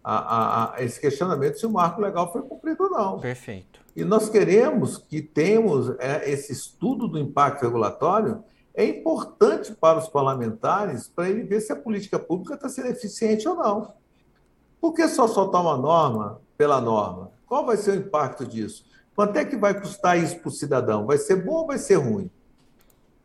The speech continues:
Speaker 2: Exato.
Speaker 1: Como é que a gente toma uma decisão sem saber sobre isso?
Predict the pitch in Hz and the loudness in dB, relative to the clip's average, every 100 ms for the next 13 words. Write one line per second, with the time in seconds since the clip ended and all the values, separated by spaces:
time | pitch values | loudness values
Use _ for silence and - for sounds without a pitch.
0 | _ _ _ _ _ _ _ _ 110 107 | _ _ _ _ _ _ _ _ -10 -2
1 | 190 285 294 254 226 - 226 208 196 170 | 0 0 0 -2 0 2 4 4 2 0
2 | - 156 180 170 170 165 143 147 135 147 | -4 -6 -6 -6 -2 0 0 -2 -2 -2
3 | 127 113 90 - - | 0 -2 -4 -8 -20